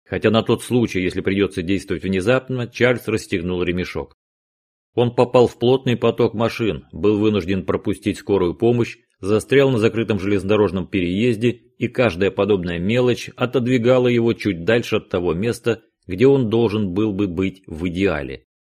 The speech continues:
Стиснув зубы, Чарльз изучал полосу асфальта впереди в поисках блестящего черного восьмицилиндрового Форда, но тот никак не появлялся.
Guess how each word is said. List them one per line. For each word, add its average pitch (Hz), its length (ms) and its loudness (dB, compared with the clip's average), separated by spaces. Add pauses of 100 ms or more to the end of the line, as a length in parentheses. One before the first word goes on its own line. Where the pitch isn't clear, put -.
(140)
Стиснув 127 640 -2
зубы, 135 360 4
Чарльз 120 380 0
изучал 104 420 0
полосу 98 600 -2
асфальта 131 640 -2
впереди 90 560 -4
в - 160 -16
поисках 110 440 0
блестящего 113 760 0
черного 107 420 0
восьмицилиндрового 90 960 -2
Форда, 82 520 -2 (220)
но 113 180 0
тот 151 260 4
никак 117 380 0
не 107 100 -2
появлялся. 85 680 -4